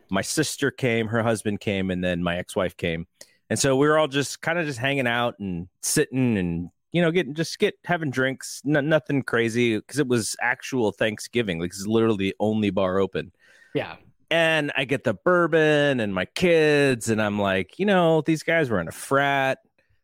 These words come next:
Speaker 1: This is nothing new. Like, I'm not gonna
Speaker 2: They know what
Speaker 1: believe,
Speaker 2: they're
Speaker 1: believe
Speaker 2: doing.
Speaker 1: that they don't know what's going on here."
Speaker 2: <laughs>
Speaker 1: And it was like, I think my oldest got through, maybe he got through what would be considered, like,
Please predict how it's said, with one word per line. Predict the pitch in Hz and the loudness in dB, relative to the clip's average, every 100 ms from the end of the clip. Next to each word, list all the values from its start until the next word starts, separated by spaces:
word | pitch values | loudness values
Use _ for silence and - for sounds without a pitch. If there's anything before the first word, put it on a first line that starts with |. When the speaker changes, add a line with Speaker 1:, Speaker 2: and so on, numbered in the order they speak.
| _ - | _ -4
Speaker 1:
This | 139 | 0
is | 135 101 | 0 2
nothing | 107 120 - 95 92 | 2 2 -2 -2 0
new. | 123 139 131 123 123 120 110 - | 2 4 4 4 4 2 -2 -8
Like, | 92 101 | -4 -2
I'm | 110 | 0
not | 123 | 0
gonna | 120 113 92 - - | 0 -2 -6 -8 -2
Speaker 2:
They | 180 | 0
know | 165 139 | 2 0
what | |
Speaker 1:
believe, | 131 131 | 0 0
Speaker 2:
they're | 107 95 87 107 | -2 -8 -2 0
Speaker 1:
believe | 110 120 139 | 2 2 2
Speaker 2:
doing. | 110 | 2
Speaker 1:
that | 110 | 0
they | - 113 | 2 2
don't | 123 104 | 0 0
know | 113 | 0
what's | 113 - | 0 0
going | 117 107 | 0 2
on | 113 110 | 2 2
here." | 113 110 107 - | 2 0 0 -4
Speaker 2:
<laughs> | - - - - - - _ _ _ - - - | -18 -20 -20 -20 -14 -14 _ _ _ -18 -10 -2
Speaker 1:
And | 147 | 2
it | 185 | 2
was | 214 214 185 | 2 2 4
like, | 202 190 - _ _ _ - | 4 2 0 _ _ _ -4
I | 151 | -4
think | 151 285 | 0 0
my | 294 240 - | 2 0 2
oldest | 147 160 156 110 | 2 4 2 0
got | 110 123 120 | 0 -2 -2
through, | - 120 123 120 107 98 92 _ _ _ _ _ _ _ | -6 0 4 6 6 2 -2 _ _ _ _ _ _ _
maybe | 135 220 311 | 0 2 4
he | 247 180 | 4 4
got | 135 131 120 | 2 -2 -2
through | 135 135 | 2 4
what | 117 113 | 4 2
would | 113 | 2
be | 110 | 0
considered, | - 107 - 110 101 95 90 80 | 0 -2 0 -2 0 0 0 -4
like, | 90 92 | -4 -4